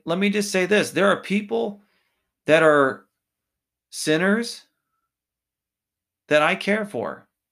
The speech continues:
There are people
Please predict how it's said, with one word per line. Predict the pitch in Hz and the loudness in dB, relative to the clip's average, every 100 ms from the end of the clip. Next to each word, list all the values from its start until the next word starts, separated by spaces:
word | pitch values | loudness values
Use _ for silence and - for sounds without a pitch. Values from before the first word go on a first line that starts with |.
| _ _ _ _ _ _ _ _ _ _ _ _ _ _ - | _ _ _ _ _ _ _ _ _ _ _ _ _ _ -2
There | 151 | 0
are | 160 | 0
people | 160 202 240 202 110 104 117 | 0 -2 -2 -2 -4 -4 -6